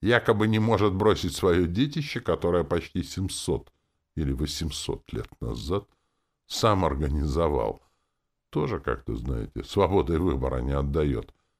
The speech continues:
Так что можно понять, что это всего лишь разновидность корпорации. Так же было и тут.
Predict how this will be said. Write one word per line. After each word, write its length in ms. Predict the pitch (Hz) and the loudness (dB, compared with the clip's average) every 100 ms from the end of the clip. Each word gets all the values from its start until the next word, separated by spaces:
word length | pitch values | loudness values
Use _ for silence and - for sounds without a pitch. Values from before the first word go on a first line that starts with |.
| _ _ | _ _
Так 200 | - - | -8 -8
что 180 | - - | -6 -6
можно 340 | 120 90 85 85 | -2 -2 -2 -4
понять, 420 | 98 92 90 82 | -2 0 0 -2
что 180 | - 92 | -2 -2
это 180 | 71 | -2
всего 480 | 76 - 101 76 78 | -6 -2 0 0 0
лишь 260 | 82 139 - | -2 -6 -8
разновидность 800 | - 82 80 85 67 65 76 78 | -4 -2 0 -2 -2 -4 -6 -8
корпорации. 800 | - 73 - 69 53 - - - - _ _ _ _ - | -6 -6 -4 -6 -6 -10 -14 -14 -18 _ _ _ _ -4
Так 200 | - 160 | 2 2
же 100 | 151 | 2
было 280 | 156 156 151 | 2 2 2
и 100 | 151 | 0
тут. 340 | 147 120 113 | 0 -2 -4